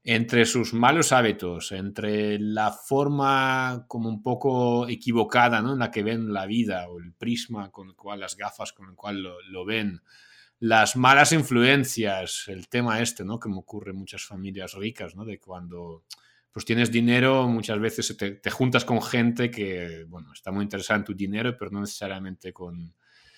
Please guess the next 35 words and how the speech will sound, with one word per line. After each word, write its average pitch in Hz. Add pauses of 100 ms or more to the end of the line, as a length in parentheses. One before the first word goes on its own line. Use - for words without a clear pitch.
(260)
en 92
ti 107
como 113
persona, 101
con 92
toda 127
una 139
serie 135
de 120
historias 127
que 113
aparecen 104
también 104
por 98
ahí, 131 (520)
pues 110
suelen 147
ser 165
los 143
hijos 151
los 135
que -
despilfarran, 117
pues, 90
básicamente 90
el 85
dinero, 87
¿vale? 98
Porque, 85
porque 85
no 92
son 95
buenos 98
gestores, 135
porque 87